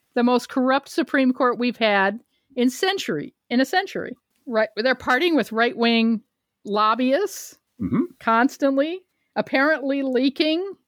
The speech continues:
Speaker 1: what their decisions are gonna be to make the lobbyists happy. "Oh, don't worry about that.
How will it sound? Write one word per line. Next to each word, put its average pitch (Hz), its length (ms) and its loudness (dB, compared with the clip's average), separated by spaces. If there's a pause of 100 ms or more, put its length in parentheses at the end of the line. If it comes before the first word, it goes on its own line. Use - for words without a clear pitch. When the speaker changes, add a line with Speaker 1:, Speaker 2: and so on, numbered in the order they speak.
(240)
Speaker 1:
what 240 280 0
their 240 460 0 (240)
decisions 262 520 0
are 262 100 2
gonna 247 200 2
be 240 340 2
to 262 140 -2
make 226 200 0
the 214 100 -2
lobbyists 214 500 0
happy. 226 260 0
"Oh, 294 120 2
don't 330 200 2
worry 339 140 2
about 247 280 0
that. 202 300 0